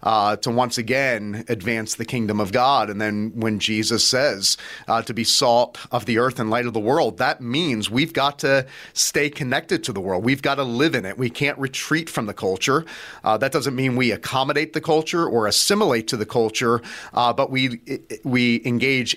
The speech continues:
with the culture in order to transform it to look more like the city of God and less like the city of the world or the city of man. And,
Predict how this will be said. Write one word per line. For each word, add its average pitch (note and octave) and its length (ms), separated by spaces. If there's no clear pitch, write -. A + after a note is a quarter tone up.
with B2+ 420
the C#3 80
culture A2+ 520
in B2+ 280
order C3+ 340
to A#2 560
transform C#3+ 920
it G2+ 200
to C3 120
look A#2+ 260
more C#3 400
like B2 260
the A#2+ 80
city A#2 340
of F#2+ 100
God A2 340
and A2+ 200
less A#2+ 260
like A2 160
the G#2 80
city G#2+ 300
of E2+ 160
the G2+ 280
world A2 400
or G#2 60
the F#2 100
city A2 320
of F#2 120
man. G#2 400
And, A#2 400